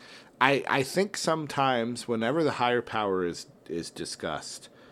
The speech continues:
and everyone's like, "Vince was the worst idea," I'm like, "Honestly, give me a better one." 'Cause it's not Daniels. I love Christopher Daniels, but it's not him. You know, at that time,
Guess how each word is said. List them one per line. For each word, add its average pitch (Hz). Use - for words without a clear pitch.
and 76
everyone's 80
like, 78
"Vince 82
was 90
the 80
worst 78
idea," 78
I'm 95
like, 90
"Honestly, 120
give 95
me 110
a 92
better 76
one." 57
'Cause 117
it's 101
not 101
Daniels. -
I 85
love 107
Christopher -
Daniels, 71
but 107
it's 92
not 143
him. 107
You 95
know, 71
at 98
that 110
time, 120